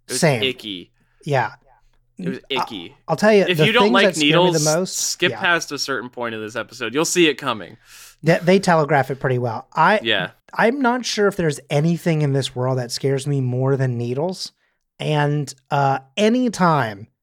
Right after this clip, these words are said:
Speaker 2: someone does a thing where there's, like, especially, like, a giant needle, and it's usually, like, to the chest, right?
Speaker 1: Yeah.
Speaker 2: Anytime they do that, like, big, like, I'm leaning up to just puncture,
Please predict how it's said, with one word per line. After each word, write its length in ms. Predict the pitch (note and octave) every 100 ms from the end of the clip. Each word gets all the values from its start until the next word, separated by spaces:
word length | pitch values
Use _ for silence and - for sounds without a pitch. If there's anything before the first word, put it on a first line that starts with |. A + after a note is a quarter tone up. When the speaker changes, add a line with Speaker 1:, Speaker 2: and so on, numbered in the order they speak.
| -
Speaker 2:
someone 440 | - D#3+ G3 G3
does 240 | E3 D3
a 60 | C#3+
thing 260 | C3 D3 C#3
where 100 | B2+
there's, 200 | C3 C3
like, 80 |
especially, 320 | B2+ - G3 G3
like, 80 | C#3
a 60 |
giant 380 | A2+ A2+ C3+ C#3
needle, 200 | D3 D3
and 140 | C#3 C3
it's 180 | B2+
usually, 440 | D3+ F#3+ A#3 F#3+ E3
like, 200 | C3+ B2+
to 180 | - C#3
the 100 | C3
chest, 420 | - B2+ D#3 - _ _ _ -
right? 220 | C#3+ D#3
Speaker 1:
Yeah. 180 | G#2+ F2 D#2 - _ _ -
Speaker 2:
Anytime 540 | A3+ B3+ B3+ G#3+ G#3
they 140 | G3
do 260 | D#3+ D#3+ E3+
that, 200 | D#3 D3
like, 360 | C#3+ C#3 B2+ -
big, 180 | D#3
like, 220 | C#3 B2+ B2+
I'm 200 | C3 C3+
leaning 300 | D3 D#3+ F3+
up 260 | F#3 G3 G3
to 80 | E3+
just 360 | D#3 D3 -
puncture, 300 | - G3+ F#3+